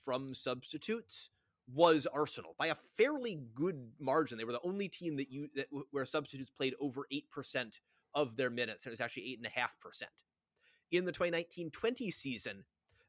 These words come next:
uh, Arsenal were one of the top teams for using substitutes. Now that eighteen nineteen twenty is a little bit skewed.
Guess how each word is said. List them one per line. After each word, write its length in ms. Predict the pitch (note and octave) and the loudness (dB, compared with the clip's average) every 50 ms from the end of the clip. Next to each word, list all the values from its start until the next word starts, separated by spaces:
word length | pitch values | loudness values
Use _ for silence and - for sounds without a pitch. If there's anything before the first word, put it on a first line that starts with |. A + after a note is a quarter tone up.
| _ _ - | _ _ 2
uh, 200 | D3 C#3 C3 B2 - _ _ - | 4 6 6 4 2 _ _ 6
Arsenal 520 | F3 F#3 E3+ - - E3 D#3 D3 D3 C#3+ B2 | 6 6 6 6 4 6 6 6 6 4 6
were 200 | C#3+ D3+ D3+ C#3 A#2 A2+ A2+ | 6 6 6 6 4 -2 2
one 240 | C3+ F#3 A3 A3+ | 4 6 8 8
of 160 | G#3+ D#3 - - | 8 6 6 0
the 80 | C#3 | -4
top 340 | - - - B2 A2 - - | -4 -2 -2 -2 -2 -4 -8
teams 360 | - - - B2 G#2+ G2 F2+ - | -14 -10 -8 -6 -6 -8 -8 -8
for 100 | - B2+ | -8 -6
using 300 | A#2 B2 A2+ A#2 A#2+ A2 | -6 -6 -6 -6 -6 -6
substitutes. 340 | - A2 G2 - A#2 G#2+ | -6 -6 -6 -8 -8 -4
Now 100 | - B2+ | 0 2
that 160 | C3 C3+ C3 - _ _ _ - | 2 2 0 -2 _ _ _ -14
eighteen 380 | C#3+ - C#3 C3+ - D3+ C3+ A#2 _ _ - | -12 -10 -10 -10 -8 -8 -10 -10 _ _ -4
nineteen 280 | C#3 C3+ A#2+ - A#2+ | -4 -4 -4 -6 -12
twenty 340 | A#2 - A#3+ B3 A#3 A#3 A3 | -6 -2 0 0 0 0 -2
is 100 | G3+ E3+ | -2 0
a 60 | F#3 | 0
little 200 | E3+ E3 E3 D#3+ | 0 0 0 0
bit 180 | D3 D#3+ D#3 - | 2 0 0 0
skewed. 540 | - - - - D#3 D#3 D3+ D3+ D3+ D3 | -2 -12 -6 -2 0 0 2 2 2 0